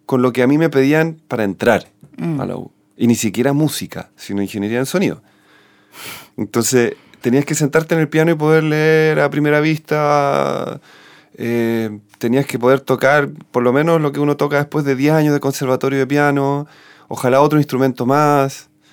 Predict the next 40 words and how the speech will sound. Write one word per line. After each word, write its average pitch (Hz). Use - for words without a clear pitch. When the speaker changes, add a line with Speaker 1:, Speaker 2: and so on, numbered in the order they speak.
Speaker 1:
exámenes 127
auditivos 127
súper 147
potentes, 139
porque 185
Speaker 2:
Ujú. 185
Speaker 1:
tenían 208
que 196
filtrar. 104
No 127
es 160
que 151
hayan 151
querido 151
formar 143
una 147
elite 143
tan 143
elite, 170
sino 127
que 127
simplemente 156
el 151
Speaker 2:
No 214
había 233
Speaker 1:
filtro 240
Speaker 2:
tanto 240
cupo. 262
Speaker 1:
no 170
había 156
tanto 135
cupo, 131
había 127
que 135
subir 131
el, 127
el, 117
el, 101
el 98
filtro 98